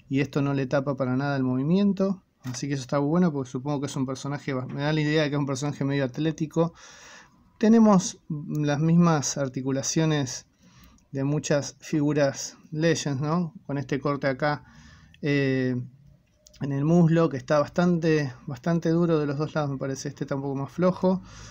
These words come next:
Tenemos doble articulación en las rodillas,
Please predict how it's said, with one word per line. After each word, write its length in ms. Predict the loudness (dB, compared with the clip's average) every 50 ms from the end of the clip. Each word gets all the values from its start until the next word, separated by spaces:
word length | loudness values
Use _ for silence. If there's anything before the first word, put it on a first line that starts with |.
| -18 -18 -18 -18 -20 -20 -8
Tenemos 520 | -4 0 2 4 4 4 4 2 0 -4 -6
doble 420 | -8 -6 0 2 4 4 4 4 2
articulación 760 | 2 0 -2 -2 -2 -2 -2 -2 -2 0 0 0 0 -2 -4 -8 -14 -20 -20 -20 -20 -20 -14 -8
en 80 | -8 -6
las 140 | -6 -6
rodillas, 760 | -4 -2 2 2 2 2 0 0 0 0 0 0 -4 -8 -14